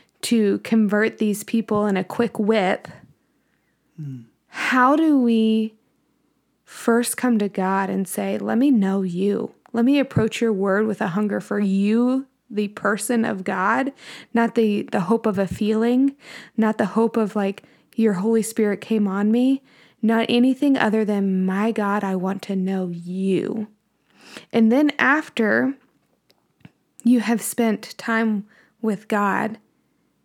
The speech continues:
Speaker 1: he gives you holy discernment. And in that discernment,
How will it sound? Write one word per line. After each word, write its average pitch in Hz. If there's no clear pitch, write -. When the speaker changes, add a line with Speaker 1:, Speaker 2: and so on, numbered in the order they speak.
Speaker 1:
he 240
gives 233
you 240
holy 233
discernment. 220
And 220
in 254
that 277
discernment, 233